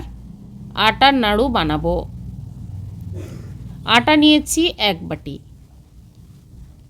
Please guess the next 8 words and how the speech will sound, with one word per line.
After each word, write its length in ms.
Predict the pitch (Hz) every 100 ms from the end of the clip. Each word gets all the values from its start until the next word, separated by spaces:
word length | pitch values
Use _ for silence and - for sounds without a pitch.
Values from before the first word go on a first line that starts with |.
| - - - - - - - -
কড়াই 280 | 254 254 302
মধ্যে 400 | 294 285 240 311 381 392 _ _ _ _
সবার 420 | - 220 202 226 254 233
প্রথমে 440 | 190 214 277 240 269 403 - - 190
ঘি 180 | - 277 226
দিয়ে 160 | 180 175
দেব। 140 | 160 156 160 - - _ _ - - - _ - - _ - -
টু 80 | 254